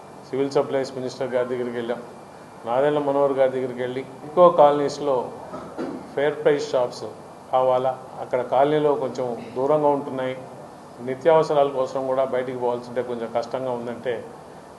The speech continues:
వారు ఇమ్మీడియట్‌గా రెస్పాండ్ అయ్యి, జనవరిలో కొత్తగా మనం ఫెయిర్ ప్రైస్ షాప్స్ ఇవ్వబోతున్నాం, ఒక అసెస్‌మెంట్ ఎన్ని ఫెయిర్ ప్రైస్ షాప్స్ ఎంతమంది ఉన్నారో ఇస్తే మేము శాంక్షన్ చేస్తామని జరిగింది.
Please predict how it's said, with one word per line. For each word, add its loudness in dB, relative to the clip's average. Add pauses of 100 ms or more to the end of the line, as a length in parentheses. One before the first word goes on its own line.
వారు 2
ఇమ్మీడియట్‌గా 0
రెస్పాండ్ -4
అయ్యి, -6 (140)
జనవరిలో 2 (280)
కొత్తగా 2
మనం -2
ఫెయిర్ -4
ప్రైస్ -2
షాప్స్ -6
ఇవ్వబోతున్నాం, -4 (500)
ఒక -4
అసెస్‌మెంట్ -2 (200)
ఎన్ని -4
ఫెయిర్ -2
ప్రైస్ -6
షాప్స్ -6
ఎంతమంది -4
ఉన్నారో -4
ఇస్తే -4 (460)
మేము -4
శాంక్షన్ -4
చేస్తామని -6
జరిగింది. -6